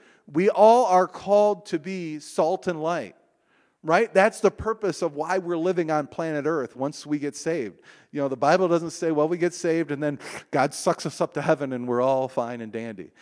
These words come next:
No, we gotta continue living out this life, and there's a purpose for it.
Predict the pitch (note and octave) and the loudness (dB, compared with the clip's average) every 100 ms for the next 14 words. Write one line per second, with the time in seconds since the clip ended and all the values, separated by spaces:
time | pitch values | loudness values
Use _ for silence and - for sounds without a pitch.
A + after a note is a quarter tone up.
0 | - - F#3 D3+ D3 E3 E3 E3 - G3 | -10 4 4 4 0 0 2 0 -2 -2
1 | F3+ D#3+ F3 F3+ D#3 D3 - D3+ - D#3 | 0 2 2 2 2 0 -2 -6 -2 2
2 | F#3 C3 C#3+ C#3 C3 - A3+ B3 E3 - | 2 2 -2 -2 -2 -2 -2 -2 -4 -8
3 | - A#2 A2+ | -8 -4 -4